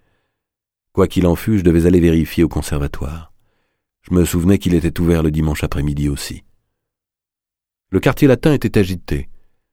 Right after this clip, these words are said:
Des groupes vociférants passaient avec des drapeaux. Dans l'île de la Cité, j'avais vu un barrage de police. Au loin, on entendait des explosions. Ça devait être comme ça, en soixante-huit. À la hauteur de la Sainte-Chapelle,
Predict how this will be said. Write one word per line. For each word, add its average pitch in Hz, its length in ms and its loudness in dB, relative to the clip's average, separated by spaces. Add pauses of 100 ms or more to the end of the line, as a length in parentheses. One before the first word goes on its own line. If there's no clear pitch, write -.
(180)
Des 101 140 4
groupes 104 320 2
vociférants 101 720 2
passaient 98 440 0
avec 85 140 0
des 82 120 2
drapeaux. 76 440 -2 (800)
Dans 82 140 2
l'île 98 200 6
de - 80 6
la 95 100 6
Cité, 135 440 2
j'avais 95 240 2
vu 113 120 4
un 98 80 4
barrage 101 280 2
de 87 60 -2
police. 82 520 -2
Au 85 140 0
loin, 90 200 2
on 82 120 0
entendait 80 340 -2
des 73 180 -4
explosions. 76 580 -8 (1040)
Ça 85 140 -2
devait 92 180 0
être 120 220 -4
comme 101 220 -2
ça, 76 200 -2
en 90 120 -6
soixante-huit. - 840 -12 (880)
À 85 80 -2
la 87 100 6
hauteur 98 380 4
de 87 80 2
la 82 140 2
Sainte-Chapelle, 113 720 0